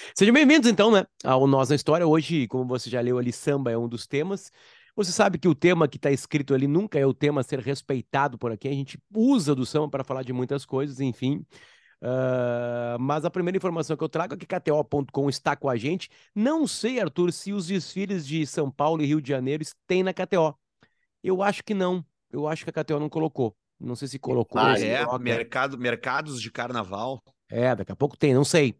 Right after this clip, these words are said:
Speaker 1: Realmente não sei, porque eu também tirei férias
Speaker 3: O
Speaker 1: do
Speaker 3: que,
Speaker 1: celular.
Speaker 3: o que teve agora na K T O, que foi legal, foi o All-Star Weekend da N B A, né?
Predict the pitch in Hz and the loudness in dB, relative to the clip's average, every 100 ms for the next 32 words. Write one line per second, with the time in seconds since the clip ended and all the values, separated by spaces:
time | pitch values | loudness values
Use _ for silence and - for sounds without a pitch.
0 | _ 120 127 127 143 - 104 - 110 107 | _ -2 -2 -2 -4 -4 -8 -6 -8 -4
1 | 110 117 127 120 113 117 113 110 - 110 | -2 -2 -2 -2 0 0 0 -2 -4 -2
2 | 110 110 170 - 160 226 214 143 147 160 | -4 -4 -8 -4 -2 0 -2 -2 0 -2
3 | 139 139 131 120 147 - - 131 123 110 | -4 -6 -4 -2 -2 -6 -8 -6 -6 -6
4 | 120 - 202 285 339 427 - 254 - - | -6 -4 -4 -2 -2 -2 -4 -4 -4 -6
5 | 247 175 175 135 113 110 110 98 104 120 | -2 -4 -2 -4 -2 -2 -4 -6 -4 -2
6 | 104 101 | -4 -8